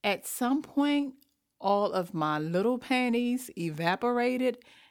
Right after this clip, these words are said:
and now all of these big panties took its place, and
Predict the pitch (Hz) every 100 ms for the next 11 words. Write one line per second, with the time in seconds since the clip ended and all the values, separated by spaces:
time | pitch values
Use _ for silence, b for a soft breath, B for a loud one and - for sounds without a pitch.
0 | B 180 180 185 185 170 170 175 165 160
1 | 160 151 - 208 214 240 233 233 240 240
2 | - - 190 160 - - 233 240 247 220
3 | - 196 180 175 175